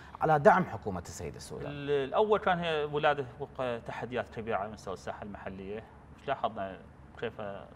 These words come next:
Speaker 2: ربما حدث ما حدث في الخضراء ومخرجاتها.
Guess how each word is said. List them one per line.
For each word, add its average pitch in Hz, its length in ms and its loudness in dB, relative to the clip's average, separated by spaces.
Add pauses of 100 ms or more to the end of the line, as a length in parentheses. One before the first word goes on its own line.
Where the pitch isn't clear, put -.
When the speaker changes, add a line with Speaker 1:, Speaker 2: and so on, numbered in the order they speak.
Speaker 2:
ربما 107 340 -6
حدث 120 320 -4
ما 110 60 -2
حدث 120 280 -6
في 92 180 -6
الخضراء 110 400 -2
ومخرجاتها. 107 840 -4